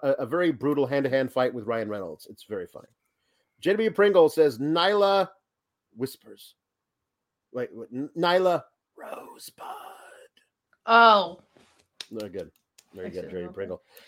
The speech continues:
Speaker 1: Ryan
Speaker 2: No,
Speaker 1: Sullivan
Speaker 2: chat,
Speaker 1: says
Speaker 2: I don't watch Kung Fu movies. I'm sorry. I'm not up on Bruce Lee's catalog.
Speaker 1: May, May Youngblood.
Speaker 2: Oh,
Speaker 1: Uh,
Speaker 2: very
Speaker 1: from
Speaker 2: good.
Speaker 1: Ryan Sullivan. Uh, Henry, Henry the Casey,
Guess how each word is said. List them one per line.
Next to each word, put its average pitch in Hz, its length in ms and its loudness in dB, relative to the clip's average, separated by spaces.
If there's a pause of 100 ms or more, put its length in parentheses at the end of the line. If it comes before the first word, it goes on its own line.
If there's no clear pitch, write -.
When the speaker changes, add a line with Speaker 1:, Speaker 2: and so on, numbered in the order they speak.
Speaker 1:
Ryan 156 180 10
Speaker 2:
No, 381 80 12
Speaker 1:
Sullivan 415 260 8
Speaker 2:
chat, 392 120 4
Speaker 1:
says 359 200 8
Speaker 2:
I 359 200 4
don't 339 200 4
watch 339 260 4
Kung 339 300 -8
Fu 302 300 -6
movies. 240 340 -6
I'm 208 140 -4
sorry. 240 520 4
I'm 190 120 -4
not 226 200 0
up 254 140 -4
on 277 140 0
Bruce 240 280 -6
Lee's 247 200 -8
catalog. 202 800 0 (1500)
Speaker 1:
May, 214 420 8 (260)
May 180 400 6
Youngblood. 135 460 2 (1080)
Speaker 2:
Oh, 320 220 6
Speaker 1:
Uh, - 20 0
Speaker 2:
very 381 200 0
Speaker 1:
from 226 60 -10
Speaker 2:
good. 240 80 -4
Speaker 1:
Ryan 120 140 -4
Sullivan. 165 240 -2 (260)
Uh, 135 200 0
Henry, 170 480 6
Henry 190 220 4
the 175 80 -2
Casey, 196 420 0